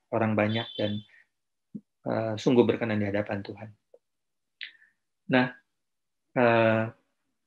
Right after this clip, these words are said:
ya tentunya sekali lagi perjalanan hidup orang bisa sangat dinamis dan ada, saya sendiri mengalami waktu saya, saya baca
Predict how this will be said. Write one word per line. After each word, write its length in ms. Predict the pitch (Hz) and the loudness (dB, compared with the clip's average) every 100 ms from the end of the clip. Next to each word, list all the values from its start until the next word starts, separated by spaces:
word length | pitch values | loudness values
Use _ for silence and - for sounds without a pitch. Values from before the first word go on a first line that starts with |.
| _ _ _ _ | _ _ _ _
ya 160 | - 123 110 | 4 4 4
tentunya 560 | 123 135 123 143 151 - _ _ _ _ _ _ _ _ _ _ _ _ _ _ - | 2 4 6 6 4 0 _ _ _ _ _ _ _ _ _ _ _ _ _ _ 0
sekali 240 | 131 120 | 6 8
lagi 560 | 117 113 117 147 175 - _ - | 8 6 6 4 4 -6 _ 0
perjalanan 480 | 123 117 113 117 120 | 6 8 8 4 2
hidup 160 | 123 | 4
orang 320 | 131 127 135 113 | 8 8 6 2
bisa 560 | 107 113 110 107 - - _ _ _ | 0 0 2 0 -2 -10 _ _ _
sangat 320 | - 127 117 | -8 -4 -2
dinamis 640 | - 113 107 123 240 - - _ _ _ _ _ _ _ _ _ _ _ | 0 0 2 2 0 -4 -18 _ _ _ _ _ _ _ _ _ _ _
dan 400 | 123 117 113 120 | 2 2 0 -2
ada, 640 | 139 120 117 113 113 117 - _ | 0 4 6 8 6 2 -4 _
saya 240 | - 143 | 6 6
sendiri 320 | 151 135 143 151 | 8 8 8 8
mengalami 640 | 131 123 127 143 147 160 _ _ _ _ _ _ _ _ _ _ _ _ _ _ _ _ _ _ _ _ _ - | 8 8 6 4 2 -2 _ _ _ _ _ _ _ _ _ _ _ _ _ _ _ _ _ _ _ _ _ 2
waktu 260 | 135 - 135 | 4 4 8
saya, 240 | 127 127 131 | 10 12 10
saya 240 | - 135 | 10 10
baca 240 | 123 120 | 12 10